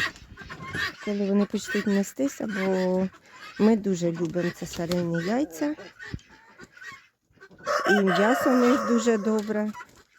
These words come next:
Ну, вже, е, м'ясо в цьому році, не знаю, якщо ще якось цесаря там знайду, який мені не сподобається, то піде він на м'ясо. А... Так, півнику.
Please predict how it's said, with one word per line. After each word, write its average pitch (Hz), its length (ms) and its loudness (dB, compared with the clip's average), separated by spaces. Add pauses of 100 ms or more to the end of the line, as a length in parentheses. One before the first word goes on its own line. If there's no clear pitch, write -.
(800)
Ну, 202 140 -2
вже, 190 400 -4 (140)
е, 170 340 -4 (400)
м'ясо 175 640 -2
в - 120 -6
цьому 165 240 -2
році, 165 300 -6
не 170 140 -2
знаю, 156 340 -4
якщо 160 320 -6
ще - 200 -10
якось 160 500 -6
цесаря 160 520 -6
там 160 200 -2 (840)
знайду, 175 520 2
який 175 360 -6
мені 165 520 -6 (140)
не 180 180 -12
сподобається, 160 840 -10 (100)
то 175 180 -12
піде 180 320 -10
він 165 260 -6
на 165 60 -6
м'ясо. 151 420 -10 (1600)
А... 196 220 0 (960)
Так, 180 140 -12 (220)
півнику. 196 440 -6